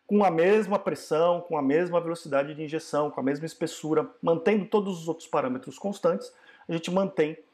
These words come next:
é, a gente consegue preencher uma, um comprimento de fluxo maior.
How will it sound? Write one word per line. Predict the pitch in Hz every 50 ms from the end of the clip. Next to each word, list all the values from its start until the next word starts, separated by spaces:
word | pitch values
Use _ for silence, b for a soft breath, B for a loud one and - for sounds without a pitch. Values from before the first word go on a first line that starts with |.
| _ _ _
é, | 151 143 143
a | 147 139
gente | 123 135 - -
consegue | - 131 123 - - 147 151 156
preencher | - 185 165 170 156 - - 151 147 147 b b b b b -
uma, | 147 147 143 -
um | - - 139 139 139 135
comprimento | 135 - 156 - - 156 135 135 135 135 -
de | 139
fluxo | 135 - - 131 131 - - - - 135
maior. | 127 139 143 127 - - -